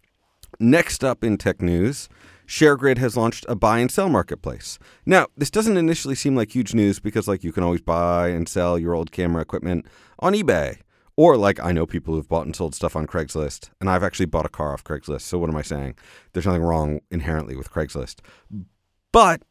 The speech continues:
those are massive markets with millions of people on them, right? The beauty of a dedicated marketplace, like, even in automobiles, for the fancy stuff, you don't go to Craigslist, you go to something like Bring a Trailer, which is, like, a dedicated marketplace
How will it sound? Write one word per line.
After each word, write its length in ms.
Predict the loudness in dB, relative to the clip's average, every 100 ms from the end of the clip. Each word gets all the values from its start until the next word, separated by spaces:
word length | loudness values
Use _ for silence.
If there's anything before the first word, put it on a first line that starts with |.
| _ _ _
those 280 | 0 4 4
are 80 | 2
massive 400 | -2 -4 -2 -2
markets 420 | -2 -4 -6 -8
with 140 | -8 0
millions 640 | 4 6 8 6 2 0
of 160 | -4 -4
people 300 | -4 0 -2
on 180 | -2 -6
them, 220 | -12 -18 _ _ 0
right? 300 | 4 4 2 _ _ _ _ -8
The 140 | -6
beauty 460 | -6 0 2 2 2
of 100 | 0
a 60 |
dedicated 560 | -2 -2 -4 -4 -6 -4
marketplace, 540 | -4 -4 -6 -4 -4
like, 120 | -4 -4
even 220 | 0 2
in 120 | 2
automobiles, 840 | 2 2 0 0 -4 -8 -12 -18 _ _ _
for 160 | 0
the 120 | 0 2
fancy 340 | 0 0 -4
stuff, 260 | -4 -4 -2
you 60 |
don't 120 | -2
go 80 | -2
to 60 | -4
Craigslist, 440 | -4 -2 -4 -4
you 80 | -2
go 80 | -2
to 40 |
something 220 | 0 0
like 180 | 0 -4
Bring 200 | -2 -2
a 40 | -2
Trailer, 440 | -4 -4 -2 -4
which 180 | -6 -8
is, 100 | -8
like, 140 | -8
a 40 | -6
dedicated 580 | -2 -2 -2 -4 -6
marketplace 560 | -6 -8 -8 -8 -10 -10